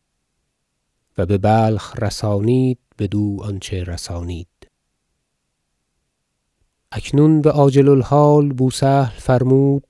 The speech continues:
تا وزیر حسنک را به علی رایض سپردند که چاکر بوسهل بود، تا او را به خانهٔ خویش برد و بدو هر چیزی رسانید از انواع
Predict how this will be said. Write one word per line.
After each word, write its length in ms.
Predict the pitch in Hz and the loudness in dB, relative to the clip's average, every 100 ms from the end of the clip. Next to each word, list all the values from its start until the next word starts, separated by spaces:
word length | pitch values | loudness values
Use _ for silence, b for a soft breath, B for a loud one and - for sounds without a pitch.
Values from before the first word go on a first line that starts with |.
| _ | _
تا 220 | - 127 123 | -2 0 2
وزیر 380 | 117 120 123 113 | 0 2 0 -2
حسنک 500 | 113 - 123 127 - | -6 -6 -2 -4 -2
را 320 | 120 123 123 | 0 0 0
به 120 | 120 | -2
علی 380 | - 120 117 117 | -4 -2 0 0
رایض 460 | 117 113 110 139 131 | 0 0 0 0 -2
سپردند 880 | - 123 135 123 120 117 113 110 - | -6 -2 0 0 0 0 -4 -6 -10
که 100 | 110 | -12
چاکر 520 | - 110 101 117 117 | -6 -4 -4 -4 -4
بوسهل 600 | 104 104 - 110 95 - _ | -4 -6 -6 -6 -6 -10 _
بود، 240 | 92 80 - _ _ _ _ _ _ _ _ _ _ _ _ _ _ _ _ _ _ _ _ | -10 -10 -16 _ _ _ _ _ _ _ _ _ _ _ _ _ _ _ _ _ _ _ _
تا 120 | - 104 | -2 -2
او 180 | 110 | 0
را 160 | 117 110 | 2 2
به 100 | 107 | 0
خانهٔ 440 | - 110 107 107 | -2 -2 0 -2
خویش 420 | 101 135 135 - - | -4 -4 -4 -6 -2
برد 400 | 127 127 127 - _ _ _ _ _ _ _ _ _ _ _ _ - | 2 2 2 -4 _ _ _ _ _ _ _ _ _ _ _ _ -4
و 80 | |
بدو 420 | 95 104 117 127 113 | 0 0 0 -2 -4
هر 180 | 113 - | -6 -8
چیزی 460 | - 120 113 110 110 | -6 -4 -2 -2 -2
رسانید 800 | 104 - 107 107 117 123 120 - - | -4 -6 -4 -2 0 0 -2 -8 -8
از 200 | 107 113 | -8 -6
انواع 600 | 113 104 101 113 117 104 | -6 -4 0 2 2 2